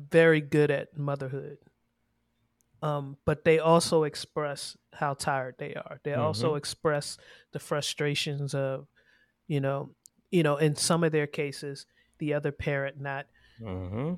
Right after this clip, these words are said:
Speaker 1: being as full on as they are, whether they're living with that person or not. Um, and in some cases, we have cousins who are just thriving in motherhood and are able to balance it all. But when you think about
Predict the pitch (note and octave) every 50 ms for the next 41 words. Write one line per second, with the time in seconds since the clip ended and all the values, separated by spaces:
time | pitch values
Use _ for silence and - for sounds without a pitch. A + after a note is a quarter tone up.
0 | - _ - D#3 D3 D3 C#3+ C#3+ C#3+ C#3+ - _ - D3 C#3 - - - - D#3+
1 | D3 C#3+ C#3+ D3 D3 C#3+ C#3+ D3 D3+ E3 D#3+ C#3+ C#3 - - D3 C#3+ C#3 D3 D3
2 | - - D3 C#3 C3+ C#3 C#3+ C#3 - - D3+ D3+ D3+ D3+ D3 C#3+ C#3+ D3 D3 D3
3 | C#3+ C#3+ D3+ D#3+ E3 F3+ F3+ F3 E3 E3 E3 E3 E3 - D#3 D#3 D3+ D3+ D3+ -
4 | _ _ _ _ _ - E3+ D#3+ D3+ - - D#3 D3+ D3+ C#3+ C#3 C#3+ C#3+ C#3+ C3+
5 | C3+ C3+ - _ _ _ _ - - _ _ _ _ - C#3 C3+ C3 C3 C3 C#3
6 | - - D3+ D3 D3 D3 - _ _ - D#3 D3 C#3+ - - G#3+ A3+ C#4+ - -
7 | - F3+ F3 E3 - - E3 D#3+ D#3+ - - - _ _ _ _ - - E3 D#3+
8 | F3+ A#3+ C4+ D#3+ D#3 - - - F#3 E3 D#3+ E3 E3 D#3 D#3 - - F#3 E3+ D#3
9 | D#3+ - - - - - D#3 - - D#3 D#3 C#3 E3 D#3 C#3 - - - C#3+ D3
10 | D#3 F3 F#3 F3+ E3 D#3+ D3+ D3 C#3+ C#3 D3 C#3+ C#3 C#3 C#3 C#3 C3+ C#3 C3+ C3+
11 | D3 C#3 C3+ C#3 C#3+ C#3 - D3+ C#3 C#3 D3 D3 D#3+ D3+ D3+ D3 D3+ D3 D3 C#3
12 | C#3 - D3+ D3+ D3 D3 C#3+ C#3+ - D3+ C#3+ E3 F3+ F3+ D#3 D3 D3+ - C#3+ C#3+
13 | D3 - D3+ D3 C#3+ D3 C#3 - - F3 E3+ - E3 D#3+ - D#3 D#3 D3+ C#3+